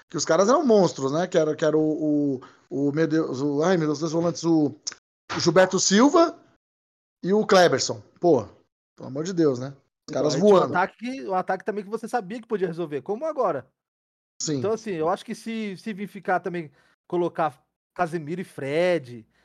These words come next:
Speaker 2: e ficar, tipo, puxando o time adversário pra cima, eu acho que aí é mais perigoso. Porque se não fazer gol logo de cara,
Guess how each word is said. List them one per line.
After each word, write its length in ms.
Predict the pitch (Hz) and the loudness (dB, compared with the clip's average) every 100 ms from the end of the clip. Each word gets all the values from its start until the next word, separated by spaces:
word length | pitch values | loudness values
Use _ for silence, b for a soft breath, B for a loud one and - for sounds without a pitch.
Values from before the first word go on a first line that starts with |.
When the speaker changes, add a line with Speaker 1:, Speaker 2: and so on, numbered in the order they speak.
| _ | _
Speaker 2:
e 60 | - | -16
ficar, 400 | 185 - 180 185 | -14 -2 0 0
tipo, 180 | 180 160 | -2 -14
puxando 460 | - 185 - 180 185 | -12 -12 -6 -4 -4
o 60 | |
time 200 | 175 180 | -6 -8
adversário 360 | 170 156 156 165 | -8 -8 -6 -6
pra 140 | 160 | -8
cima, 400 | 147 233 302 156 - _ _ _ | -10 -12 -12 -12 -14 _ _ _
eu 80 | 147 | -10
acho 140 | 170 | -6
que 80 | 190 | -4
aí 80 | 196 | -4
é 40 | |
mais 140 | 226 | -4
perigoso. 460 | 226 285 196 143 - _ _ _ | -6 -4 -4 -4 -8 _ _ _
Porque 180 | - 185 | -12 -8
se 140 | - | -4
não 100 | 330 | -4
fazer 300 | 349 247 190 | 0 0 2
gol 120 | 185 185 | 0 0
logo 160 | 180 | 0
de 120 | 165 | -2
cara, 360 | 156 196 196 123 | -2 0 0 -4